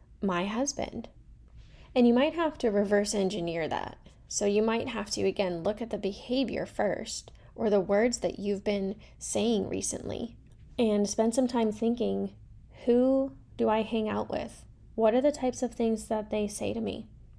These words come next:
Maybe it's you have a group of girlfriends that you hang out with, and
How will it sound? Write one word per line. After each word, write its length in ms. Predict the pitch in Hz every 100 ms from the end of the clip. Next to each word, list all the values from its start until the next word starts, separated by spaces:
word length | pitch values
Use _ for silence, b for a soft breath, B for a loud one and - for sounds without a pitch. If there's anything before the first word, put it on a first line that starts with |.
| - - - -
Maybe 520 | 214 220 220 226 226
it's 480 | - 220 214 - - B B B -
you 200 | 202 208
have 240 | 214 220
a 60 | 233
group 260 | 247 240
of 240 | 226 208 -
girlfriends 680 | 214 240 233 214 220 214
that 500 | - 208 202 196 208 - -
you 520 | 208 202 196 196 226
hang 320 | 226 - 202 180
out 160 | 185
with, 300 | 226 247 - -
and 360 | 220 220 202